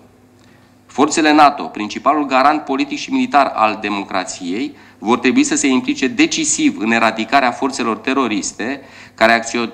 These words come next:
acționează după principii, cu mijloace și cu o forță uriașe. Această coaliție este îndreptățită să acționeze cu toate capacitățile militare, intervenția terestră fiind legitimă.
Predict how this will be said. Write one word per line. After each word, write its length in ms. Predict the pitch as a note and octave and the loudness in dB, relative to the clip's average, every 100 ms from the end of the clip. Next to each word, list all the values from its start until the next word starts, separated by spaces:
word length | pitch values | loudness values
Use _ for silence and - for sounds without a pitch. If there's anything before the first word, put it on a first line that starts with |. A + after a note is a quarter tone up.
| - | -4
acționează 560 | - G#2+ - A#2+ C3 A#2+ | -2 -2 0 0 0 -2
după 260 | B2 C#3 | -4 -6
principii, 680 | C3+ B2 A2 G#2 - - - _ _ _ _ _ _ _ _ | -4 -4 -2 -6 -10 -14 -16 _ _ _ _ _ _ _ _
cu 120 | B2 | 6
mijloace 640 | C3+ D3+ A#2+ G2+ - - - | 6 6 2 -4 -4 -12 -14
și 200 | - - | -10 -8
cu 120 | A2 A2+ | -4 -4
o 60 | |
forță 400 | G#2+ D3 C#3+ - | 0 0 0 -2
uriașe. 800 | G#2+ B2 C#3+ A2 F2+ - B2 C3+ - - _ _ _ _ _ _ _ _ _ _ - | 0 2 4 2 0 -2 -6 -8 -12 -20 _ _ _ _ _ _ _ _ _ _ -4
Această 480 | - A2 E3 F3+ F3 | 0 2 2 2 -2
coaliție 720 | - D3+ C#3+ B2+ - - - | 2 4 4 -2 -6 -12 -14
este 240 | - A#2+ B2+ | -8 -4 -2
îndreptățită 680 | B2 A#2 A#2 A#2 A#2 D#3 D3 | -2 -2 -4 -6 -6 -4 -2
să 120 | C3+ | 0
acționeze 480 | A#2+ - B2 C3+ C3 | -2 -2 0 0 -2
cu 120 | - | 0
toate 260 | E3 E3 | 0 0
capacitățile 760 | C#3+ B2+ A2+ A2 B2 B2 - A2 | 0 0 0 -4 -6 -8 -6 -4
militare, 720 | G2+ F#2+ F2+ F#2 F#2 B2 C#3 - _ _ _ | -4 -6 -2 -2 -2 -6 -12 -20 _ _ _
intervenția 600 | A2+ A2+ A2+ C#3 C#3 B2+ | -4 -2 0 0 0 -2
terestră 720 | - A2 B2+ C#3+ - C3 B2+ - | -2 0 2 0 -2 -4 -6 -6
fiind 300 | - B2+ B2 | -2 -2 -2
legitimă. 580 | A2+ G#2 G#2+ - D#2+ - | -4 -6 -6 -10 -10 -12